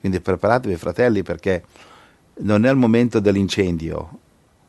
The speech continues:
non è al momento dell'incendio che si va a cercare l'estintore, non è quando cadi dalla barca che vai a comprarti e salvagente,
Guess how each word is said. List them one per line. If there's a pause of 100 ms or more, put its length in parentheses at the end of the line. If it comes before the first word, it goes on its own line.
non
è
al
momento
dell'incendio
che
si
va
a
cercare
l'estintore, (480)
non
è
quando
cadi
dalla
barca
che
vai
a
comprarti
e
salvagente,